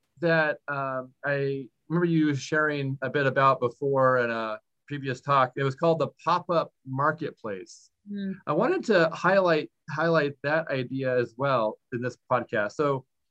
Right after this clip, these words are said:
Speaker 1: tell us, like, how does that work? Like, what is it? And how, you know, what, what, what's it, what's it like for someone to participate or to visit and donate at this kind of event?
Speaker 2: Oh, the pop-up marketplace is really fun. One of our advisory council members, it was her idea.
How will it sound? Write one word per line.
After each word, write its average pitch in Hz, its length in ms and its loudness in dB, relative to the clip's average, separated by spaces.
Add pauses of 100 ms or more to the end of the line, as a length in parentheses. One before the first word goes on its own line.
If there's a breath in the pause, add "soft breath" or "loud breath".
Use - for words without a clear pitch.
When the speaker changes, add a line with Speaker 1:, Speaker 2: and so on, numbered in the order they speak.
Speaker 1:
tell 233 220 4
us, 139 180 4
like, 147 240 2 (420)
how 175 240 -4
does 226 160 0
that 170 280 -2
work? 139 360 -4
Like, - 200 -6
what 151 180 0
is 165 220 2
it? 160 240 4
And 117 200 -8 (240)
how, 143 260 -4 (120)
you 143 100 -10
know, 117 140 0
what, 120 240 -6
what, 160 260 0
what's 170 180 4
it, 160 100 2
what's 165 160 4
it 156 100 2
like 151 200 2
for 143 100 -4
someone 147 520 -4 (100)
to 139 220 -2
participate 160 720 -2
or 120 260 4
to 113 180 -8
visit 135 400 -2
and 113 220 -8 (520)
donate 127 460 0
at 117 140 -4
this 131 120 -4
kind 123 220 -4
of 107 100 -6
event? 104 280 -6 (720)
Speaker 2:
Oh, 247 300 4
the 214 100 -2
pop-up 311 360 2
marketplace 220 580 0
is 185 140 -6
really 196 360 0
fun. 180 280 -2
One 214 160 0
of 220 80 0
our 202 120 2
advisory 185 540 -2
council 190 380 -6
members, 180 400 -4
it 214 80 -2
was 208 160 -6
her 247 180 4
idea. 190 540 0